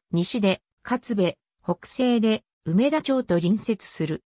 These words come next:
ジェイアール守山駅に近いことから、近年高層マンションが建てられ人口が増加している。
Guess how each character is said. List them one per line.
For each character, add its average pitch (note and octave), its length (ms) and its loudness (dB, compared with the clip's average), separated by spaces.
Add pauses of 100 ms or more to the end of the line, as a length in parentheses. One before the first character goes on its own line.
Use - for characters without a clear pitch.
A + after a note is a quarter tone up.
(420)
ジ F#3+ 120 2
ェ C#4+ 140 4
イ D4+ 60 0
ア D4+ 160 0
ー D4 40 2
ル G#3+ 140 4
守 F3 220 2
山 C4 300 2
駅 A3+ 180 0
に F3 140 2
近 - 280 -4
い B3 60 -4
こ F#3 140 -4
と G3 140 -4
か E3 120 0
ら、 D#3 180 -2 (240)
近 C#4+ 260 0
年 A3 220 6
高 A#3 220 0
層 B3+ 260 0
マ A#3 120 2
ン A#3 80 0
シ B3 140 -2
ョ A3+ 40 2
ン G#3 60 4
が F3 140 0
建 D#3 140 -10
て A3+ 180 2
ら A#3 100 4
れ G3+ 140 2
人 G#3 240 0
口 A3+ 240 -2
が G#3 120 2
増 F3 240 2
加 A3+ 160 -2
し - 120 -6
て F#3+ 100 2
い E3 160 0
る。 C#3+ 160 -4